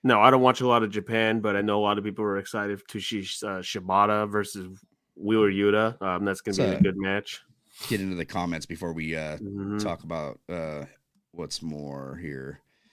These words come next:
Speaker 2: Um, Pineapple Juice says, "Andre the Giant Battle Royal went from the main card of WrestleMania to pre-show of Wres-, uh, of WrestleMania to a SmackDown match." I'm kinda glad that is, man. I was getting burnt out on that,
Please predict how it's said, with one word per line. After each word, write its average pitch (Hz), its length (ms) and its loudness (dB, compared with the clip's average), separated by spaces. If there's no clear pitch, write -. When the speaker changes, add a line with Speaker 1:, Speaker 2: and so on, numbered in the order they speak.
Speaker 2:
Um, 101 760 -2
Pineapple 123 340 4
Juice 113 220 2
says, 113 320 2
"Andre 127 240 2
the 120 100 -2
Giant 123 280 2
Battle 117 200 2
Royal 113 320 2
went 113 200 -2
from 107 160 -4
the 98 80 -2
main 104 280 -2
card 101 440 0
of 85 180 -4
WrestleMania 95 580 -2
to 80 80 -8
pre-show 95 540 -2
of 85 80 -6
Wres-, 92 240 -4
uh, 85 340 -6
of 87 120 -8
WrestleMania 90 600 -4
to 85 100 -8
a 78 40 -6
SmackDown 85 560 -4
match." 73 320 -8
I'm 175 140 2
kinda 180 200 2
glad 92 340 2
that 82 140 0
is, 85 180 -4
man. 92 180 -2
I 117 80 0
was 110 100 0
getting 107 220 -4
burnt 90 220 -2
out 85 120 -2
on 82 120 -4
that, - 180 -10